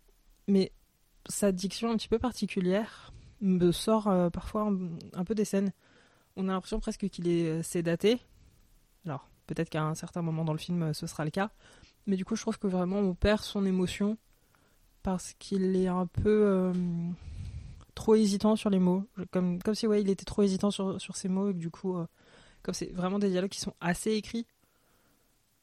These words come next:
je trouve que ça, ça marche pas très, très bien. J'ai beaucoup aimé le personnage de Nina aussi, qui est une de ses camarades de lycée. Et c'est, je crois, la première fois qu'on a un personnage secondaire, en tout cas, moi, c'est la première fois que je vois ça,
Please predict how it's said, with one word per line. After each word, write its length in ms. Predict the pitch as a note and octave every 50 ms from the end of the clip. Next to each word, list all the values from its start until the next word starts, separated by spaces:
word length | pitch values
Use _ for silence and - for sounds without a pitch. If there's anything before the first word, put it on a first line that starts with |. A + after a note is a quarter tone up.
| _ _ _ _ _ _ _ _ _ _ _ _ _ _ - - - _ _ _ - - -
je 60 | -
trouve 140 | - G3 -
que 100 | G3+ F#3+
ça, 300 | - F#3+ F3 F3 F3 F3
ça 120 | - F#3+
marche 160 | F#3+ F3 -
pas 80 | - F#3
très, 140 | - - -
très 120 | - G3
bien. 160 | F3+ F3 E3+ - - -
J'ai 100 | - G3
beaucoup 180 | G#3 A3+ -
aimé 140 | E4 D#4 B3
le 60 | G#3+
personnage 340 | G3+ G#3 G3+ G#3 G3+ G#3 G3+
de 120 | F#3 G3
Nina 360 | F#3+ F#3 F#3 F3+ F3+ G3 A3 A#3
aussi, 340 | A3+ F#3+ - - A3 C4 - -
qui 140 | - - G3+
est 40 | G3
une 60 | G3
de 80 | F#3
ses 140 | F3 - F3
camarades 360 | E3 F3+ F3+ F#3+ G3 G3 F#3
de 80 | F3+ F3+
lycée. 420 | F3+ F3 E3 - - G#3+ A3+ C4 - _ _ _ _ _ _ _ _ _ _ _ _ _ _ -
Et 100 | G3+ G3
c'est, 280 | F#3 - - - G#3 G3+
je 220 | F#3+ F#3 F3+ F#3
crois, 420 | F3+ - - - - - G#3 G#3+ A3
la 220 | A3 G3+ F3+ F3+
première 300 | F3+ - G#3 G#3+ G#3 -
fois 120 | - A3 G#3+
qu'on 200 | - G#3 G3 F#3+
a 40 |
un 120 | F3 F3 F3+
personnage 540 | F3+ F#3 - - G3+ G3 G3+ G#3 G3+ - -
secondaire, 480 | G#3 G3 F#3 F#3+ F#3 F#3 F#3+ G3+ A3+
en 40 | A3
tout 80 | F#3 F3+
cas, 120 | - G3
moi, 100 | F#3+ F#3+
c'est 100 | - -
la 100 | F3 E3+
première 360 | - - - G3 G3+ G3 F#3
fois 120 | - G#3 G#3
que 60 | F#3+
je 100 | F#3 F3+
vois 220 | E3+ E3+ F3 D#3+
ça, 320 | E3 - - G3+ G#3+ A#3